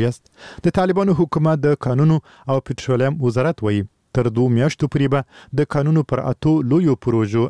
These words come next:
عملي کار پیل سي. دغه پروژې په هرات او غور ولایتونو کې دي چې د چارواکو په خبره دوه نیم سوه کورنیو او بهرنیو شرکتونو د پانګونې وړاندیزونه ورته سپارلي.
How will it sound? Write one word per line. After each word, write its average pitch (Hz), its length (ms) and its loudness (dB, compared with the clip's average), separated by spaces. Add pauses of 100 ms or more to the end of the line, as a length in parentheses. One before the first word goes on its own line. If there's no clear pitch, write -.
(100)
عملي 107 240 0 (100)
کار 104 160 -2 (120)
پیل 101 260 -2
سي. 117 120 -2 (600)
دغه 190 240 0
پروژې 139 400 0
په 117 160 -2
هرات 131 400 -2
او - 20 2 (140)
غور 131 220 0
ولایتونو 123 420 0
کې - 180 -10
دي 107 160 2
چې 107 240 -2
د 107 140 -4
چارواکو 107 500 -2
په - 120 -6
خبره 143 280 0 (380)
دوه 139 160 2
نیم 165 160 0
سوه 117 320 -2
کورنیو 123 480 2 (260)
او 120 160 0
بهرنیو 123 480 0
شرکتونو 120 560 0
د 110 100 -6
پانګونې 113 520 0 (340)
وړاندیزونه 120 640 0
ورته - 300 -6
سپارلي. 107 360 -2